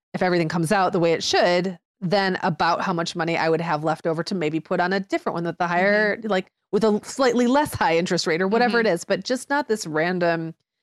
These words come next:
Speaker 1: paying of stuff anymore. That was
Speaker 2: Mm-hmm.
Speaker 1: dumb. And, and I did it mostly because I just didn't have all the information in front of me
Speaker 2: Mm-hmm.
Speaker 1: that I needed.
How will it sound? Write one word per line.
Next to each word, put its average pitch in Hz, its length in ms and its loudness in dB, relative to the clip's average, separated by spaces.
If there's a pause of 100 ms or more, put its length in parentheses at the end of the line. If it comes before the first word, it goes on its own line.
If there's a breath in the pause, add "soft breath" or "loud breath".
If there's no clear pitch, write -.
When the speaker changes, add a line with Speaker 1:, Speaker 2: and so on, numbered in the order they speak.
(220)
Speaker 1:
paying 190 280 2
of 156 100 -4
stuff 147 280 -2
anymore. 147 260 -2
That 196 100 2
was 190 100 2
Speaker 2:
Mm-hmm. 156 80 -4
Speaker 1:
dumb. 151 260 2
And, 165 120 -4
and 240 140 0
I 269 80 4
did 277 180 2
it - 120 2
mostly 202 360 0
because 180 260 -2
I 151 100 2
just 185 580 -2 (640)
didn't 208 240 0
have 190 260 -2
all 170 180 2
the 175 140 2
information 156 540 -4
in 147 80 -8
front - 180 -2
of 139 40 -2
me 143 80 -2
Speaker 2:
Mm-hmm. 135 40 -4
Speaker 1:
that 139 80 -2
I 120 60 -4
needed. 131 380 -4